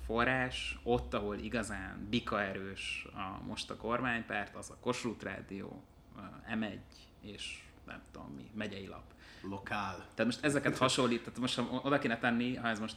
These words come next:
Speaker 1: offline magazinok, meg, meg nem tudom, újságok, meg, meg a-, vagy akár kiterjesztenénk az összes többi mé-, médiára ezt a toplistát, akkor ott meg valószínűleg egy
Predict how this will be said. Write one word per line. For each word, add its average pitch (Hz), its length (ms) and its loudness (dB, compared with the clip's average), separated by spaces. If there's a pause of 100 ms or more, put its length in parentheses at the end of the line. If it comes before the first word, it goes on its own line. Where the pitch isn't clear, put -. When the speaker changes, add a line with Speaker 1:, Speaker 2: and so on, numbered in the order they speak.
(120)
Speaker 1:
offline 98 540 0 (400)
magazinok, 104 680 -4
meg, 92 240 -10
meg 101 120 -6
nem 104 140 -4
tudom, 98 180 -4
újságok, 101 560 0
meg, - 320 -10
meg 95 220 -10
a-, 107 180 -8
vagy 127 160 6
akár 127 200 2
kiterjesztenénk 113 540 0
az 143 100 -2
összes - 200 -6
többi 104 220 -2
mé-, 104 200 -4
médiára 104 500 -6
ezt - 200 -8
a 98 120 -4
toplistát, 135 720 -2
akkor - 240 -2
ott - 160 -4
meg 104 240 -4
valószínűleg 104 520 -2
egy 101 200 -6